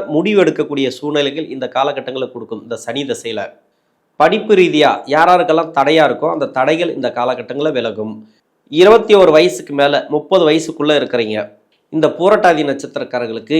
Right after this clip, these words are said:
இரண்டாம் இடத்துல பயிற்சியாகக்கூடிய சனி பகவான் நல்ல ஒரு மாற்றங்களை கொடுப்பார்.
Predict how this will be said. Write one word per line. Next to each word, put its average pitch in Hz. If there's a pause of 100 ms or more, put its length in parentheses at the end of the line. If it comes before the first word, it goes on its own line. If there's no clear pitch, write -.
இரண்டாம் 185
இடத்துல 143 (200)
பயிற்சியாகக்கூடிய 135
சனி 117
பகவான் 110
நல்ல 139
ஒரு 151
மாற்றங்களை 135
கொடுப்பார். 104